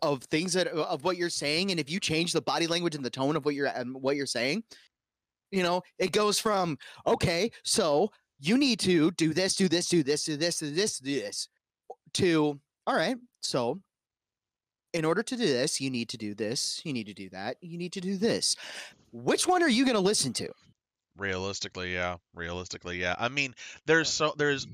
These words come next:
Speaker 2: so much of this that is just straight up people, okay, no one likes being talked down to, and no one
Speaker 3: Mm-hmm.
Speaker 2: likes being made felt like they're stupid. Like, if I get the feeling that you're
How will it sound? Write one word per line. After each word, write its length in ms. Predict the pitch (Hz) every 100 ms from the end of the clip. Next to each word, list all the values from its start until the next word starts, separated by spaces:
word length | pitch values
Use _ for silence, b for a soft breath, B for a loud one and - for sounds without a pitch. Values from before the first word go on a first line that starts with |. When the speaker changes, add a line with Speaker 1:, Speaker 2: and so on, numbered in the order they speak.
| -
Speaker 2:
so 420 | - - 143 190
much 280 | 147 143 -
of 120 | 95
this 440 | 95 92 87 - -
that 260 | 110 107 113
is 200 | 107 101
just 240 | 107 101
straight 340 | - 117 107 110
up 300 | 104 101 - b b b b
people, 640 | - 156 165 170 151 123 - _ _ _ _ _ -
okay, 280 | 160 - -
no 260 | 123 156 220
one 140 | 247
likes 240 | 196 175 -
being 220 | 147 135
talked 280 | 131 135 107
down 260 | 98 107 135
to, 320 | 175 170 180 -
and 220 | 190 196 190
no 180 | 202
one 180 | 226 226
Speaker 3:
Mm-hmm. 0 |
Speaker 2:
likes 400 | 190 165 170 -
being 560 | 135 135 139 139 131 123
made 240 | 123 123
felt 360 | 113 - 120 127
like 180 | 107 104
they're 140 | 95
stupid. 720 | - - - 92 - - - _ _ b b b b b
Like, 300 | 120 123 -
if 160 | 143 -
I 240 | 143 269 262
get 160 | 202 -
the 80 | 151
feeling 540 | - 127 135 135 135
that 200 | 123 104
you're 480 | 113 147 143 135